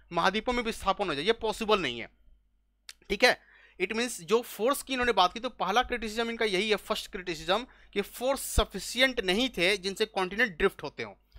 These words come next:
सेकंड थिंग आओगे, तो इन्होंने क्या कहा था कि जो कॉन्टिनेंट जुड़ते हैं, आप में से किसी ने बोला भी था पहले बीच में कि सर एग्जैक्ट ऐड नहीं हो सकते, एग्जैक्ट जुड़ नहीं पाते हैं। तो आज भी देखोगे, जब जोड़ते हैं हम लोग कॉन्टिनेंट्स को, तो एकदम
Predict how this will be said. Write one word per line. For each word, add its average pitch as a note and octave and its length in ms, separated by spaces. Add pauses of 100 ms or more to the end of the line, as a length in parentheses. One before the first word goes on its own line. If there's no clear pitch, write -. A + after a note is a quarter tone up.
(400)
सेकंड C#4+ 440
थिंग C#4 140
आओगे, D#3+ 600
तो - 440
इन्होंने C4+ 300
क्या G#3+ 200
कहा E3 280
था D#3+ 300 (420)
कि F3+ 60
जो G3 100
कॉन्टिनेंट A3 540
जुड़ते G3 380
हैं, C3+ 320 (300)
आप F#3 180
में B3 80
से B3 80
किसी A#3 200
ने B3+ 80
बोला A3 280
भी A3+ 100
था F#3 140
पहले F#3 420
बीच F#3 220
में C#3+ 200 (460)
कि G3 60
सर B3 340
एग्जैक्ट A#3 460 (140)
ऐड A#3+ 160
नहीं A#3 200
हो G3 100
सकते, D#3+ 220
एग्जैक्ट G3 280
जुड़ G#3+ 160
नहीं G3+ 120
पाते C3+ 260
हैं। A2+ 120 (420)
तो - 140
आज F#3+ 180
भी B3 140
देखोगे, C4 340
जब A#3+ 160
जोड़ते F#3 340
हैं C#4 60
हम B3+ 60
लोग B3 120
कॉन्टिनेंट्स G3 440
को, A#3 100
तो A3+ 100
एकदम A3+ 160